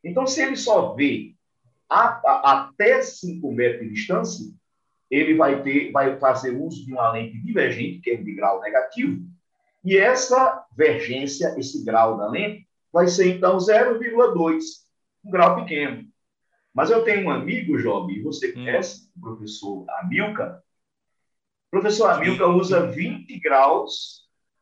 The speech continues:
Speaker 1: <laughs> de miopia. Vinte graus.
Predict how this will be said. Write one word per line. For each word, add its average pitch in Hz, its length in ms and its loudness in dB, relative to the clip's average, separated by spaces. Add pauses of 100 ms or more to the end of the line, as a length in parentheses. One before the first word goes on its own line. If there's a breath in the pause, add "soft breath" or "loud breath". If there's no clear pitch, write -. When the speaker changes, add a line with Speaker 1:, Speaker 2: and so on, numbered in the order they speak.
(480)
Speaker 1:
<laughs> - 0 -
de - 800 -4
miopia. 143 680 -2 (160)
Vinte 320 440 -10
graus. - 720 -4